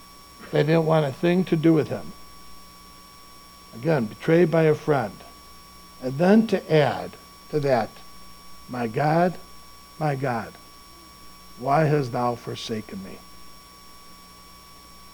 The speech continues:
Not only has he been rejected by men, he's been separated from his Father, separated from God. All the disciples forsook him and fled.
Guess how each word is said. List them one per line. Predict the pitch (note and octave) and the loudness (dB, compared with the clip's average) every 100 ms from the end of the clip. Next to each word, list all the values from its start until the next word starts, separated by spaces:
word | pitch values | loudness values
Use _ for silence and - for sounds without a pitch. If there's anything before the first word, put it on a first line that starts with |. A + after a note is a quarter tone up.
| - - - - - - - | -20 -20 -20 -20 -20 -20 -12
Not | C#3 D#3 | 0 4
only | F3+ F3+ | 6 4
has | D#3 | 4
he | E3 | 2
been | D#3 D3+ | 4 2
rejected | C#3 D3+ D3+ D3+ C3+ | 0 0 0 -2 -2
by | C#3 B2+ | 0 0
men, | C3+ E3+ G3+ F3 - - - | 0 0 -2 -4 -14 -18 -10
he's | C3+ A#2+ | -8 -6
been | B2 | -6
separated | - E3 D#3 D3+ C#3+ C#3 | -2 -2 2 0 0 -2
from | B2+ C3+ B2 | -4 -6 -6
his | A#2+ - - - | -8 -12 -16 -12
Father, | - A2+ F#2+ F2 - - - - - - - | -4 -4 -4 -10 -16 -20 -20 -20 -20 -20 -18
separated | - D3+ C#3+ C3+ B2+ B2 | -2 0 2 0 0 -4
from | - A2 | -6 -10
God. | G#2+ G2+ F2 - - - - - - - - - - - - | -8 -10 -10 -16 -20 -20 -20 -20 -20 -20 -20 -20 -20 -20 -6
All | C#3+ D#3+ E3+ | 6 8 8
the | D#3+ | 6
disciples | C3+ C3+ - D#3+ D#3+ E3 D#3+ D3 B2 - - | 2 -2 4 4 6 4 4 2 -4 -12 -12
forsook | - C#3+ - F3 - | -4 -4 0 0 2
him | F#3 D#3+ | 2 2
and | B2+ | -2
fled. | C#3+ D#3 G3+ | 0 2 2